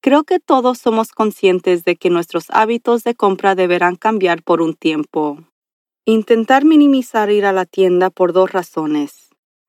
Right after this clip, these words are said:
Primero, se expone a personas que podrían estar enfermas y aún no lo saben.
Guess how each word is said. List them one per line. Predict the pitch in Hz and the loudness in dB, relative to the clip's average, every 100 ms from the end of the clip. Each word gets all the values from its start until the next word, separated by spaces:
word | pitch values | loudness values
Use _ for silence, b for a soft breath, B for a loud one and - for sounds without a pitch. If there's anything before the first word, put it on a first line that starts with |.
| _ - | _ -4
Primero, | 190 190 185 180 190 233 | 0 2 0 0 0 -2
se | - | -4
expone | 269 - _ 190 180 180 | -4 -8 _ 0 0 0
a | 180 | 0
personas | 175 - 170 170 170 180 - | -4 -4 -4 -2 -2 -4 -4
que | 180 | -2
podrían | 185 185 196 190 196 | 0 0 2 0 -2
estar | 208 - 170 | -4 -4 -4
enfermas | 170 - 208 170 165 180 - | -2 -2 -2 -2 -4 -4 -6
y | 226 | -2
aún | 233 208 180 | 0 2 0
no | 170 160 | 0 -4
lo | 151 | -8
saben. | - 185 160 147 151 156 | -2 -2 -2 -6 -12 -16